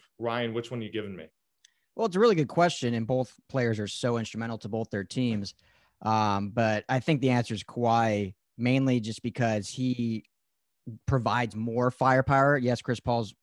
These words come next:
Speaker 2: you know, important, but Devin Booker's been, you know, lights out, uh, with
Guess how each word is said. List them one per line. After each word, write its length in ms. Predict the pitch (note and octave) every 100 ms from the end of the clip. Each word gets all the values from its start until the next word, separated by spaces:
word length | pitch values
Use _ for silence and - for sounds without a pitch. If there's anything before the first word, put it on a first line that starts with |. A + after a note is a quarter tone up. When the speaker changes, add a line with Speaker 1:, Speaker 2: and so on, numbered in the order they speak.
| _ -
Speaker 2:
you 80 | A2+
know, 80 |
important, 380 | F#2+ F#2 A#2+ A#2
but 120 | G#2
Devin 240 | F2 A2+ G#2
Booker's 400 | A2 G#2+ A2 G2
been, 300 | G#2+ G2 F#2
you 80 | G2+
know, 140 | F#2
lights 400 | F#2+ G#2+ G#2+ -
out, 260 | G2+ G#2 - _ _ _
uh, 480 | G2 G2 F#2+ F#2 F2+ - -
with 260 | A2 A2